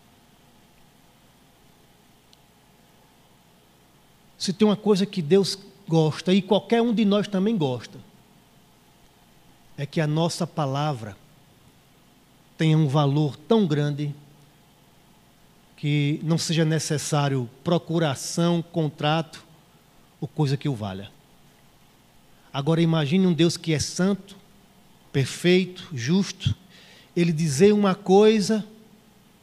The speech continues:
e a pessoa duvidar do que ele disse. Imagine um pai que recebeu a responsabilidade de cuidar dos filhos e ele f-,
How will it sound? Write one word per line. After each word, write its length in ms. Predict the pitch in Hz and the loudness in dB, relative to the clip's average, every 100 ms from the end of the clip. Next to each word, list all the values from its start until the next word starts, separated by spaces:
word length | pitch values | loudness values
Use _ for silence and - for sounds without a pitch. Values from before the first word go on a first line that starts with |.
| _ _ _ _ - | _ _ _ _ -4
e 80 | 170 | -4
a 60 | |
pessoa 360 | 170 175 - 165 | -2 -2 -2 -2
duvidar 400 | 160 151 147 143 | 0 0 -2 -2
do 80 | 131 | -4
que 120 | 143 | -8
ele 100 | 135 | -8
disse. 460 | 101 101 - - - _ _ _ _ _ _ _ _ _ _ _ _ _ _ _ _ _ _ _ _ _ _ _ _ _ _ _ _ _ _ _ _ _ _ _ _ _ _ | -10 -12 -10 -12 -16 _ _ _ _ _ _ _ _ _ _ _ _ _ _ _ _ _ _ _ _ _ _ _ _ _ _ _ _ _ _ _ _ _ _ _ _ _ _
Imagine 520 | 190 196 190 196 226 | 0 2 4 4 4
um 100 | 220 | 4
pai 340 | - 214 214 208 | 2 4 4 2
que 220 | 202 185 | 2 4
recebeu 440 | 185 - 170 180 | 2 2 2 2
a 40 | 170 | 2
responsabilidade 1000 | 170 175 180 180 - 175 175 156 170 165 | 0 -2 -4 -4 -2 -2 -2 0 0 0
de 120 | 160 | -4
cuidar 380 | 175 175 165 165 | -4 -2 0 -2
dos 260 | 156 143 - | -2 -6 -2
filhos 460 | 202 214 226 214 - - - - _ - _ _ _ _ _ _ _ _ _ _ _ _ _ _ _ _ _ _ | 0 0 0 -8 -14 -20 -20 -20 _ -20 _ _ _ _ _ _ _ _ _ _ _ _ _ _ _ _ _ _
e 100 | 170 | 4
ele 140 | 185 185 | 6 6
f-, 500 | - - - - | 0 -12 -16 -20